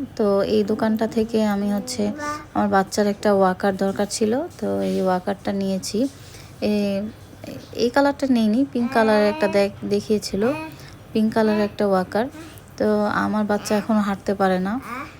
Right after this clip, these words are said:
এগারো মাস চলে, এখনও হামাগুড়িও দেয় না, হাঁটেও না। তো আমি তো খুব বেশি চিন্তায় পড়ে গেছি, কেন এমনটি হইতেছে। তো আম্মা, সবাই বলতেছিল যে, "একটা ওয়াকার কিনে দাও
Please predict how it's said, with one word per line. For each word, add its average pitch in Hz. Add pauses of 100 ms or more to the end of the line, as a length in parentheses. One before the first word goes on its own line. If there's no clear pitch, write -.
(240)
এগারো 202
মাস 202
চলে, 190
এখনও 208
হামাগুড়িও 196
দেয় 185
না, 180
হাঁটেও 185
না। 185 (440)
তো -
আমি 196
তো 196
খুব 214
বেশি 202
চিন্তায় 202
পড়ে 202
গেছি, 208
কেন 196
এমনটি 196
হইতেছে। 190 (580)
তো 226
আম্মা, 214 (280)
সবাই 214 (180)
বলতেছিল 214
যে, 196 (360)
"একটা 196
ওয়াকার 196
কিনে 208
দাও 277